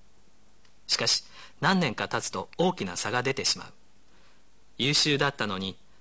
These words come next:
目立たなくなってしまったり、またその逆のこともある。これはなぜだろうか。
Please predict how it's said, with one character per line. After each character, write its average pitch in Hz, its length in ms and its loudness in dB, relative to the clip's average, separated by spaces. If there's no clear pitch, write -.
目 120 120 -2
立 151 140 2
た 175 80 2
な 165 140 0
く 113 80 -4
な 104 100 -2
っ - 60 -8
て 104 120 -2
し - 140 2
ま 104 60 -4
っ 98 40 -4
た 101 140 -4
り、 92 140 -6
ま 101 120 -4
た 104 200 -2
そ - 160 -2
の 120 120 0
逆 120 240 -2
の 147 100 0
こ 139 100 0
と 143 120 0
も 92 120 2
あ 87 60 -2
る。 - 140 -10
こ - 120 0
れ 139 80 4
は 156 100 4
な 160 140 4
ぜ 156 120 2
だ 95 100 0
ろ 90 100 -2
う 80 60 -6
か。 - 200 -12